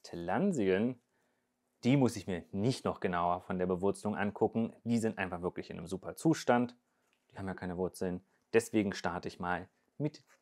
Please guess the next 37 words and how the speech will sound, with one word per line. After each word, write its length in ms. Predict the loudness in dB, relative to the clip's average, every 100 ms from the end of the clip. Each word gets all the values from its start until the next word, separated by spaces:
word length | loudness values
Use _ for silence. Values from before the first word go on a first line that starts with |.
| 0
dieser 400 | 2 4 2 -2
wunderschönen, 920 | 2 2 4 -2 -4 0 2 2 0 -10
weichen 640 | -6 2 2 2 -2 -4
und 220 | -2 -6
glatten 340 | 0 0 0 -4
Pflanze. 420 | -2 -4 -6 -14 -8
Was 140 | -4 0
ich 120 | 4
bei 80 | 4
dem 100 | 6
Shop 200 | 4 2
richtig 360 | 0 -2 4
cool 140 | 6 6
fand, 300 | 6 2 2
waren 160 | 2 4
die 100 | 4
Beschreibungen. 800 | 2 0 4 4 4 -2 -4 -4 -6
Darauf 280 | -8 -8
bin 120 | -8 -10
ich 100 | -12
bisher 200 | -10 -10
noch 140 | -10
gar 140 | -8
nicht 100 | -8
so 80 | -4
richtig 280 | -6 -6 -6
eingegangen. 560 | -2 -2 -2 -2 -2 -4 -14 -20 0
Denn 120 | 4
jede 180 | 6 6
Pflanze 480 | 6 4 4 0 0
hatte 200 | -2 0
nicht 200 | -2 0
nur 180 | 0 0 -6
Pflegehinweise, 1120 | 4 6 6 4 0 -2 0 0 2 2 2 -4 -20 _
sondern 420 | 2 4 6 2 4
auch 280 | 4 4
noch 280 | 4 2 2